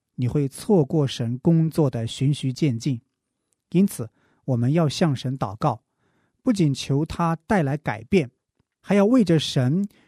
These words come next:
循序渐进所做的工作而赞美他。有句话这样说，不要高估五年内能改变什么，也不要低估十年内所能做的改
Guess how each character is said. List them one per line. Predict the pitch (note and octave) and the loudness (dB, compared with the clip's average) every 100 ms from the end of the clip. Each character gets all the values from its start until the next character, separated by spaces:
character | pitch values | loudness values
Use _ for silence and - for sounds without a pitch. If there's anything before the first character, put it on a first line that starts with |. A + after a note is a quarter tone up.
| _ | _
循 | - F3 | 0 2
序 | G3+ E3+ | 2 2
渐 | E3+ - G#3+ | 2 4 4
进 | E3+ F3 | 4 2
所 | C#3+ C#3+ A#2+ | 2 -2 -2
做 | C3 G3+ | 0 2
的 | D3 | 2
工 | B2 G3+ G#3 | 0 2 2
作 | G#3+ G#3 A#2 - _ | 4 4 2 -4 _
而 | C#3 | -4
赞 | C3+ - E3+ | -2 2 2
美 | B2+ | 0
他。 | G#2 - C3 - _ _ _ _ _ | -6 -10 -10 -12 _ _ _ _ _
有 | - C#3 | 0 0
句 | F#3+ | 2
话 | F3+ F3+ D3 | 2 0 0
这 | G3+ | 2
样 | E3 | 2
说， | C3 D3+ C#3+ - _ _ _ | 0 -2 -2 -6 _ _ _
不 | - | 2
要 | A#3 F3 C3 - | 4 4 0 -2
高 | G#3 G3+ G3 | 4 6 6
估 | F3+ G3 F#3+ F#3 _ _ | 4 2 2 0 _ _
五 | - C3 | 2 4
年 | B2+ A#2+ B2+ | 4 2 2
内 | G3+ E3+ B2 _ - | 4 4 0 _ -2
能 | D3 F3 - | 0 0 -2
改 | B2 G2 | -6 -2
变 | G#3 F#3 | 0 2
什 | - A2+ | 0 -6
么， | G#2 - _ _ _ - | -12 -18 _ _ _ -4
也 | C3+ | -2
不 | A#2+ | 0
要 | E3+ D3+ | 2 0
低 | B2+ - F#3 F#3+ | -2 2 6 6
估 | F#3+ F3 F3 _ _ | 8 6 4 _ _
十 | - - - | -12 -2 4
年 | G#3 F#3+ | 6 6
内 | E3+ D#3+ A#2 _ _ _ | 4 2 0 _ _ _
所 | - D#3+ B2+ | -4 0 0
能 | A2+ A#2+ | 0 -2
做 | - D3+ | -2 -2
的 | B2 | -2
改 | - G2+ | -8 -10